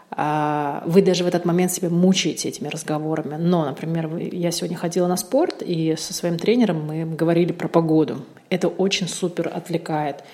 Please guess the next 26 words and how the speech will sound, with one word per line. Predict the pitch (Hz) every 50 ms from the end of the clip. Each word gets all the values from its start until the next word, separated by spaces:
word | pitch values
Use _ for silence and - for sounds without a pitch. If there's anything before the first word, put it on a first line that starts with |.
| - - - - - - - - - - - - - - _ _ _ _ -
М, | - 180 180 175 175 175 175 175 170 165 - - - - - -
так, | - 175 151 -
когда | - - 160 165 175 180
вы | 190
занимаетесь | 180 175 175 180 185 180 180 180 - - -
каким-либо | - 180 180 - - 190 190 180 165 165 165 160 160 156
делом, | 156 - 185 202 233 254 240 180 151 156 - - - - - - - - _ _ _ _ _ _ _ _ _ _ -
идете | - 180 170 170 165 - 185
на | 180 180
спорт, | - - - 202 175 165 180 - - -
варите | - 170 170 180 185 180 170 170 170 - -
и | 160
так | 165 - 160 180
далее, | 175 170 165 170 170
будьте | 165 156 175 175 185 - - 202
в | 175 175
этом | 165 165 - 170
моменте. | 165 165 165 170 170 170 170 165 - - - 190 190 - - - - - - - - - - - _
Прям | - 185 180 175 175 170 165 196 202 - - - - -
совет | - - 185 165 185 190 196 196
такой. | 185 165 - - 165 160 156 143 - - - - - - - - - -
То | -
есть, | 160 156 -
например, | 185 165 - 190 180 170 165 160
я | 156 180 202
беру, | 202 208 180 175 175 175 170 170